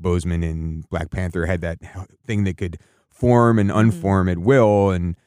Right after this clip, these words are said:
Speaker 1: Spider-Man takes his, his mask
Speaker 2: All
Speaker 1: off
Speaker 2: off,
Speaker 1: all
Speaker 2: yeah.
Speaker 1: the damn time. And so it's like,
Speaker 2: And even
Speaker 1: because you have this
Speaker 2: Vision.
Speaker 1: actor, and there's a lot that you, it's, it's very hard to convey anything if you're not, you don't have a facial expression, you don't have the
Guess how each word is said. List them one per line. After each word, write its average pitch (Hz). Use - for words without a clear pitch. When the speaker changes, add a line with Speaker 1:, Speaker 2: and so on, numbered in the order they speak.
Speaker 1:
Spider-Man 113
takes 113
his, 90
his 90
mask 95
Speaker 2:
All 101
Speaker 1:
off 92
Speaker 2:
off, 78
Speaker 1:
all 113
Speaker 2:
yeah. 113
Speaker 1:
the 101
damn 92
time. 90
And 101
so 127
it's 120
like, 110
Speaker 2:
And 180
even 220
Speaker 1:
because 165
you 147
have 180
this 170
Speaker 2:
Vision. 139
Speaker 1:
actor, 127
and 113
there's 117
a 120
lot 123
that 110
you, 107
it's, 104
it's 113
very 185
hard 113
to 101
convey 104
anything 92
if 85
you're 90
not, 92
you 92
don't 92
have 92
a 87
facial 87
expression, 85
you 82
don't 82
have 82
the 80